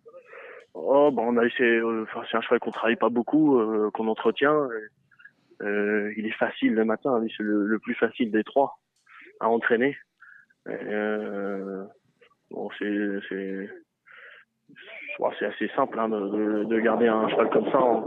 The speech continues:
en, en bonne condition, euh, en bonne condition, hein, depuis, euh, depuis l'année dernière, quoi. Ça, c'est, lui, il, il prend super bien ses courses, il perd pas, pas, pas de poids, il prend pas dur.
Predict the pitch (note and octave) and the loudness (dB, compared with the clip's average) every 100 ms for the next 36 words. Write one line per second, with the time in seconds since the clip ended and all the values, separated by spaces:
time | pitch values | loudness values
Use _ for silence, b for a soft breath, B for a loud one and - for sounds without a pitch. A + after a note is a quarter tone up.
0 | G#2+ G#2+ G#2 G2+ G2+ G#2+ A2 A#2 A2+ A2 | -2 -2 -2 -6 -8 -12 -4 -4 -4 -12
1 | A2+ - C#3+ C#3 A#2 A2 G#2+ F#2 - B | -10 -2 2 4 4 2 -2 -10 -20 B
2 | B B B - A2 A2 A#2+ - A2+ A2 | B B B -4 -2 0 0 -2 -6 -4
3 | D3 C#3+ A#2+ A2+ A2 A#2 G#2+ G#2 _ _ | 0 4 4 2 0 -4 -10 -14 _ _
4 | _ _ _ _ - A2 - B2 A#2 G#2 | _ _ _ _ -8 -6 -4 0 2 0
5 | G#2 G#2 A#2 A2 G#2 G#2 D3+ - A2+ A2+ | -2 -6 -2 0 0 0 -2 -4 -8 -6
6 | G#2+ A#2+ A2 G#2+ - B B B B A#2 | -2 0 2 0 -6 B B B B 0
7 | A#2+ A2 A2+ G#2+ A2 A2 D3 D#3 - B2 | 0 2 0 0 -2 -4 -6 -6 -2 -2
8 | - - B2 B2 A#2 A2+ A2+ - C3+ - | 0 -4 2 2 2 0 -2 0 0 0
9 | A#2+ - G#2+ - A2+ A2 G#2+ - G#2+ - | -4 -4 -4 2 4 4 2 0 0 -2
10 | - A2+ - - B2+ A#2+ - A2+ - G#2 | -2 -2 -2 -4 0 0 -2 -8 -8 -6
11 | A#2+ | -6